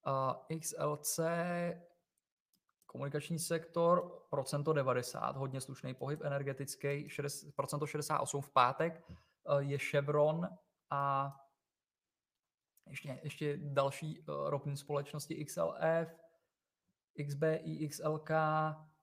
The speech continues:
žádný extrémy, jo. Extrém je teda konzumní sektor, plus dvě procenta je slušný. Eh, pravděpodobně je to, je to daný samozřejmě tím, že, eh, Facebook, Google, Amazon, nevím přesně teďkon,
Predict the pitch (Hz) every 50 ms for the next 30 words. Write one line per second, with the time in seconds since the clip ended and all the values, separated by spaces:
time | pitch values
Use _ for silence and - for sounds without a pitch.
0 | _ _ _ _ _ _ _ _ _ _ _ _ _ _ _ _ _ _ _ -
1 | - 151 156 165 175 185 185 185 170 - - - 180 175 175 165 147 131 131 131
2 | 135 - 180 180 - - 220 226 220 214 175 202 196 185 - 170 156 143 160 165
3 | 175 170 160 170 156 139 170 160 160 - 160 147 139 156 160 156 185 175 - 151
4 | 147 151 151 147 - - 135 - - - 151 151 143 147 - - _ _ _ _
5 | - 151 143 143 143 143 143 143 - - - _ _ _ - 143 135 139 143 143
6 | - 143 143 135 135 139 143 143 143 143 - - - 143 139 135 - 139 139 -
7 | 156 143 139 - 143 135 135 135 135 135 127 - 131 135 131 127 131 131 135 135
8 | 131 127 - 127 127 131 127 117 123 131 127 127 127 123 127 - _ _ _ _
9 | _ _ _ _ _ _ _ _ _ _ - - - 65 - - - - - -
10 | - - - - _ _ - - 131 135 123 127 131 135 131 127 123 120 127 131
11 | 135 135 127 131 127 127 127 127 - - 131 131 131 131 131 135 131 139 143 151
12 | 147 139 143 139 - 147 143 139 127 - 143 139 135